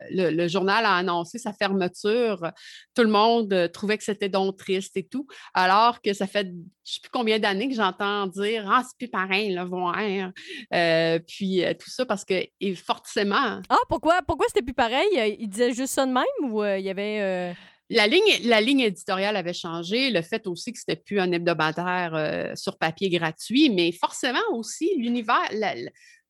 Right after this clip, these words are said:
Speaker 1: le monde dans lequel on vit change. Donc, euh,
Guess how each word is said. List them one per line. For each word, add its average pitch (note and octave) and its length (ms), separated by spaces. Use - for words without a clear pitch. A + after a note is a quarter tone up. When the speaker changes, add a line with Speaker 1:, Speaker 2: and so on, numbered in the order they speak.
Speaker 1:
le A3 460
monde A#3+ 280
dans D#4 120
lequel B3 340
on G3 200
vit A#3+ 240
change. A#3 540
Donc, C4 400
euh, - 360